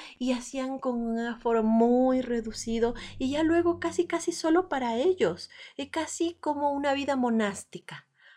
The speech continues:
Ah, monástica, o sea que vivían con unos chimpancés, unos monos y mucha música. Eso, ¡ja, qué divertido! No, monástico significa de, viene de la palabra monasterio.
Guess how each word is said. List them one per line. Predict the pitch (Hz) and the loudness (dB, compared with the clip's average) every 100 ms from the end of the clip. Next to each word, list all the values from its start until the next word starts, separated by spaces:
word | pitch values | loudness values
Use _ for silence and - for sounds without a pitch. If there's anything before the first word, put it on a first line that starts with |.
| _ _ - | _ _ 6
Ah, | 269 294 302 320 311 | 8 10 10 12 12
monástica, | 262 202 190 185 214 233 233 - 214 - 180 | 10 4 4 6 8 8 6 -6 -8 2 4
o | - | 4
sea | - 208 | 0 -4
que | 226 | -2
vivían | 196 196 208 220 | -2 2 2 2
con | 196 | 0
unos | 208 220 214 - | 2 2 -2 -4
chimpancés, | - 214 196 151 160 170 - 277 294 320 277 | -4 -2 -2 -4 -4 -4 4 10 10 10 6
unos | 233 185 202 | 2 2 0
monos | 220 285 349 339 349 359 349 - - - | 6 6 8 6 6 6 4 -6 -18 -6
y | 247 269 262 254 | 0 0 0 -4
mucha | 262 320 349 311 277 | -4 2 2 4 4
música. | 240 247 - - - - - - | 6 4 4 0 0 -6 -8 -2
Eso, | 196 208 160 | 0 2 0
¡ja, | - - 247 - | 2 8 8 6
qué | - 214 | 4 4
divertido! | 196 202 196 190 - - 190 180 175 - - - | 6 6 6 6 0 0 4 4 2 -4 -14 -4
No, | 427 494 427 240 - _ 269 | 4 8 8 6 0 _ 2
monástico | 320 349 302 381 - 254 - 196 220 | 4 4 2 0 -2 -8 -2 0 0
significa | - 208 214 208 202 214 - | 0 -4 -4 -6 -4 -4 -4
de, | 190 185 - | -6 -6 -4
viene | 190 208 214 | 0 2 2
de | 180 | 2
la | 147 | -2
palabra | 156 165 175 | 0 2 2
monasterio. | 180 185 185 190 180 - - 220 240 220 175 - | 2 2 4 2 -2 -6 2 4 4 0 -2 -4